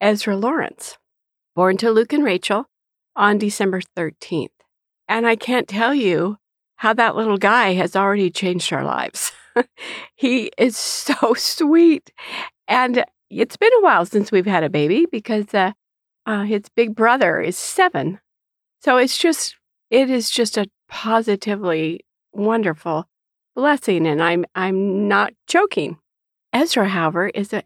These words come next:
extra special little guy because he is Down syndrome.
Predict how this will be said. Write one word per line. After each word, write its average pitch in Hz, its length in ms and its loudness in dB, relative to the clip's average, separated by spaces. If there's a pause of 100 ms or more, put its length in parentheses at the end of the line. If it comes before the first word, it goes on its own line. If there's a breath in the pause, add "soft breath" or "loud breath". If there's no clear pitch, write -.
(140)
extra 254 280 -6
special 208 440 -4
little 208 180 -4
guy 277 260 -2
because 208 380 -6
he 220 180 -4
is 208 220 -6
Down 180 300 -2
syndrome. 180 580 -6